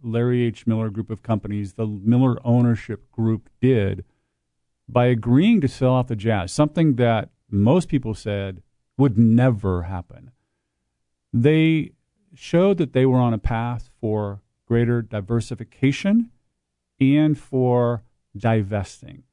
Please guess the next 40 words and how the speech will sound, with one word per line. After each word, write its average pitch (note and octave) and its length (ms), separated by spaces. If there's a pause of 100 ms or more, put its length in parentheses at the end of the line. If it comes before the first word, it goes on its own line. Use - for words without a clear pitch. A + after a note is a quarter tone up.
So - 140
you A#2 160
divest, A#2 640
you A2 80
sell C#3 460
off C#3 300
parts C3+ 340
of C3 120
your C3 120
business C#3 500
or A2 160
your A#2+ 260
business, C3+ 460 (380)
it B2+ 60
allows A2+ 280
you B2 80
to G#2+ 60
do A#2 220
different B2+ 480
things A#2+ 280
with A2+ 160
your G#2 140
money C3 380 (420)
to C3+ 120
move B2 220
into A#2 180 (100)
other G#2 220
areas, G2 400
diversify G#2 720
your F#2+ 240 (200)
financial G2 420
portfolio. E3 640 (500)
That's G#2 280
what G2+ 140
they're F#2+ 140
doing. F2 360 (360)
So G#2+ 360 (540)
by A2+ 120
selling D3+ 400
off C3 360